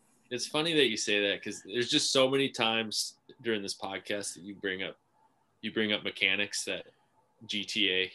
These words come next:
created or, or at least perfected. Um, that was a big thing in Grand Theft Auto San Andreas. You and your, you and your gang would roll <laughs> around and, and shoot out windows as you drive, and they'd all shoot. And, uh,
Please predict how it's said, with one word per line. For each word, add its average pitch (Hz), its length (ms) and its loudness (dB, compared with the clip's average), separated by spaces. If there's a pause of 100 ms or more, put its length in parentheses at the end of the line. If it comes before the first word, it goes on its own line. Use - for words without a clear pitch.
(160)
created 98 520 4
or, 87 240 -2 (480)
or 101 120 0
at 104 80 -4
least 104 420 -2
perfected. 110 640 0 (540)
Um, 107 240 2
that 113 140 6
was 120 120 4
a 101 40 -4
big 110 200 6
thing 107 220 6
in 92 160 2 (180)
Grand 107 240 4
Theft 107 180 -2
Auto 98 200 2
San 98 240 0
Andreas. 92 500 2
You 101 140 0
and 98 100 -4
your, 92 160 -2 (120)
you 110 180 -2
and 104 80 0
your 95 280 -4 (100)
gang 104 380 6
would 98 120 -2
roll 95 240 2
<laughs> 98 200 -2
around 120 300 4
and, 101 120 -2 (340)
and 110 300 4
shoot 127 260 8
out 117 140 6
windows 117 380 8
as 104 60 0
you 107 140 4
drive, 107 380 8
and 101 100 -2
they'd 101 120 4
all 107 140 4
shoot. 110 400 2
And, 87 240 -12
uh, 85 300 0